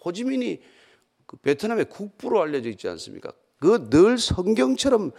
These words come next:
옆에 놓고 읽은 책이 목민심서입니다. 그분이 그걸 읽고 안타까워했어요. "조선 백성들이 이걸 일찍 읽었으면 일본과 조선의 역사가 바뀌었을 것이다." 그런 얘기를 한 것으로 전해집니다.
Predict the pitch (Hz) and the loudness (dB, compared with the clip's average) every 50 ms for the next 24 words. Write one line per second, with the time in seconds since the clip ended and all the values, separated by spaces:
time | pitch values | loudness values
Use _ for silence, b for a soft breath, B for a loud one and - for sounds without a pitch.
0 | B B B B B B 143 180 214 214 - 190 180 196 202 190 - - - 196 | B B B B B B 4 4 4 4 2 -4 -2 -2 -2 -2 -2 -6 -4 -4
1 | 214 202 196 175 143 - - - 180 180 185 180 - b b b b b 120 120 | -2 -2 -2 -2 -4 -8 -12 -10 -10 -8 -8 -10 -10 b b b b b -8 -6
2 | 143 156 156 160 156 151 143 - - - - - - - - - 101 98 - - | -4 -4 -4 -6 -6 -8 -10 -12 -14 -14 -14 -14 -14 -14 -14 -14 -16 -18 -18 -20
3 | - - _ _ _ _ _ _ _ _ _ _ _ - - 240 277 254 214 - | -20 -20 _ _ _ _ _ _ _ _ _ _ _ -2 0 2 2 2 2 0
4 | - 220 247 226 226 233 214 - - 90 117 123 - 196 180 - - 208 190 151 | 0 -2 0 0 -2 -4 -2 0 0 0 0 -2 -4 -6 -2 0 0 0 2 0
5 | 110 90 - - 92 87 - - _ b b b b b b b b - 190 196 | -2 -4 -6 -10 -12 -14 -14 -16 _ b b b b b b b b 4 4 4
6 | 208 262 277 269 240 254 226 - 247 240 240 233 202 202 175 180 214 220 208 220 | 6 4 4 6 6 4 4 4 0 -2 -2 -2 -4 -4 -2 -2 -2 -2 -2 -4
7 | 214 202 - 226 202 180 180 - - 147 127 117 - - 214 226 247 233 196 226 | -8 -10 -10 -4 -2 0 0 0 -2 -4 -6 -6 -6 -6 -4 -2 -2 0 2 2
8 | 233 233 226 202 190 156 123 - - 123 127 - 185 175 175 156 127 123 127 123 | 2 2 2 2 2 2 2 0 -2 -4 -2 -2 -2 -2 -2 0 0 0 0 -2
9 | - - 175 170 165 165 - 123 123 120 - - 175 170 160 - - - - - | -2 -2 -2 0 0 -2 -4 -6 -8 -8 -8 -6 -4 -4 -4 -6 -10 -12 -10 -10
10 | - 120 - - - - - - - _ _ b b b b b b b b b | -10 -10 -8 -6 -6 -6 -6 -8 -12 _ _ b b b b b b b b b
11 | b b b _ - - 233 269 277 247 208 165 156 160 165 170 190 170 143 - | b b b _ -6 -2 0 2 2 0 0 2 2 2 2 2 0 -2 -2 -4
12 | - 175 185 190 165 156 135 - 147 139 131 - - 95 92 95 95 92 - 95 | -4 -4 -4 -2 -2 -4 -4 -4 -4 -6 -6 -6 -8 -8 -6 -6 -6 -8 -8 -12
13 | 101 104 107 101 - - 113 | -12 -12 -12 -12 -12 -14 -14